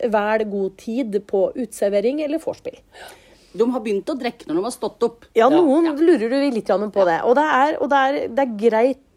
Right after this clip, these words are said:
Speaker 1: at man er fin i farta og har det gøy og sånn, men det er jo også hy-, hyggelig, synes jeg, at folk husker på at de er ikke alene
Speaker 3: Ja.
Speaker 1: i verden, og de er heller ikke alene på forestilling.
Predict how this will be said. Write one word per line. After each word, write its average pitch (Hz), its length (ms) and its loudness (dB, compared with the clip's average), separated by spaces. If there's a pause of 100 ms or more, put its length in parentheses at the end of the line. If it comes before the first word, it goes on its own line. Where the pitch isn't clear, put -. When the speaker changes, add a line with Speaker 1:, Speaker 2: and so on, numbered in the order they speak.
(220)
Speaker 1:
at - 280 -10
man 311 240 2
er 233 240 0
fin 214 180 -4
i 202 60 -4
farta 196 420 -2
og 202 120 0
har 185 100 -2
det 185 100 -4
gøy 180 220 2
og 185 60 -6
sånn, 370 180 0 (440)
men 262 140 2
det 294 80 0
er 220 200 0
jo - 60 -2 (220)
også - 140 -8 (180)
hy-, 247 140 -10
hyggelig, 208 600 0
synes 247 280 -4
jeg, 254 160 2
at 247 100 -4
folk 233 220 0
husker - 280 -10
på 156 120 -2
at 160 80 -6
de 196 80 -8
er - 100 -10
ikke - 240 -8
alene 226 720 0 (180)
Speaker 3:
Ja. 123 220 -2
Speaker 1:
i 233 80 2
verden, 226 420 0 (220)
og 220 80 0
de 214 80 -2
er 247 80 -2
heller 185 240 -2
ikke 190 180 -2
alene 160 400 -4 (180)
på 320 120 -4
forestilling. - 440 -4